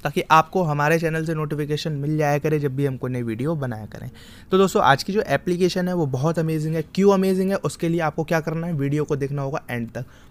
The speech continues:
ज़रा सा भी स्किप नहीं करना है। एंड तक देखेंगे तो काफ़ी कुछ, हम्म, जान पाएंगे, काफ़ी कुछ इन्फॉर्मेशन यहाँ से आप ले पाएंगे। स्किप कर देंगे तो काफ़ी कुछ मिस कर देंगे। ओके दोस्तों,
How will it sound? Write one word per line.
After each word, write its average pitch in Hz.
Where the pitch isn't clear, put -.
ज़रा 180
सा 214
भी 202
स्किप -
नहीं 156
करना 156
है। 165
एंड 180
तक 196
देखेंगे 185
तो 190
काफ़ी 156
कुछ, -
हम्म, 131
जान 147
पाएंगे, 170
काफ़ी 151
कुछ 156
इन्फॉर्मेशन 147
यहाँ 127
से 156
आप 156
ले 131
पाएंगे। 127
स्किप -
कर 190
देंगे 190
तो 190
काफ़ी 156
कुछ 175
मिस 127
कर 123
देंगे। 107
ओके 190
दोस्तों, 196